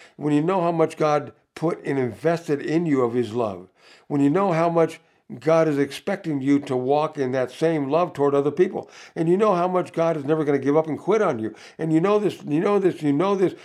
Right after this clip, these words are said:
that you're not alone, you're not by yourself, you're not isolated, you're not without help. Your help, a present, he's an ever-present help in time of need, the Bible says. He's right there in you.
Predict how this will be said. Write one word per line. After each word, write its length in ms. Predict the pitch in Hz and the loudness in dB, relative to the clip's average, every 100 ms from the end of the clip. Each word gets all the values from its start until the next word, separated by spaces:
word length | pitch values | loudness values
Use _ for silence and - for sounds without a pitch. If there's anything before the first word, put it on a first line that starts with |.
| - | -10
that 160 | 156 - | -6 -2
you're 80 | 139 | 0
not 240 | 165 185 | 2 0
alone, 340 | 170 165 196 165 | 0 0 0 0
you're 100 | 143 | 0
not 180 | 175 | 0
by 120 | 160 151 | 2 0
yourself, 460 | 143 - 196 160 | 0 0 0 0
you're 100 | 139 | 2
not 220 | 143 135 147 | 0 0 0
isolated, 680 | 170 165 127 131 147 170 - - - | -2 -2 -2 0 0 0 -4 -20 0
you're 140 | 170 | 2
not 280 | 160 180 180 | 4 2 0
without 360 | 143 147 160 127 | 0 2 2 0
help. 360 | 104 147 190 - - - | 2 2 2 -10 -20 -10
Your 360 | 127 185 185 | -2 0 0
help, 380 | 120 180 220 - | 0 0 0 -2
a 100 | - | -8
present, 520 | - - 220 202 208 - _ _ | -6 -4 -2 -4 -10 -14 _ _
he's 220 | - 202 175 | -10 -2 0
an 120 | 196 | 0
ever-present 1000 | 185 208 220 208 - 185 214 185 202 190 _ _ _ _ _ _ _ | -2 0 0 -2 -4 -2 -2 0 -2 -4 _ _ _ _ _ _ _
help 560 | - 175 170 147 - - | -4 2 2 0 -6 -8
in 180 | 151 147 | -6 -4
time 300 | 151 156 165 | -2 0 0
of 80 | |
need, 360 | 160 170 214 170 | 0 0 0 -2
the 80 | 131 | -2
Bible 320 | 117 104 101 | -2 -2 -6
says. 300 | 120 95 80 _ _ _ _ - | -10 -12 -12 _ _ _ _ -12
He's 180 | 226 | -4
right 200 | 202 196 | -2 -2
there 240 | 196 208 208 | -2 0 0
in 160 | 247 | -2
you. 300 | 240 131 82 | -2 -4 -8